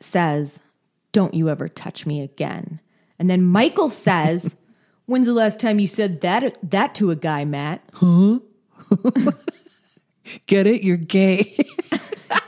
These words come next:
Speaker 1: This is some classic Michael Mancini.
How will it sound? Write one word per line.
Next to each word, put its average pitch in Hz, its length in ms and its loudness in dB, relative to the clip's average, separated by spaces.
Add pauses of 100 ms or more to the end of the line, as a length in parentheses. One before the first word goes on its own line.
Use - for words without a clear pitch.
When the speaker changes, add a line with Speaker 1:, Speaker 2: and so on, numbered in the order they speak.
(380)
Speaker 1:
This 226 160 -2
is 262 200 0
some 247 200 2
classic 240 580 0
Michael 247 340 2
Mancini. 175 1040 -4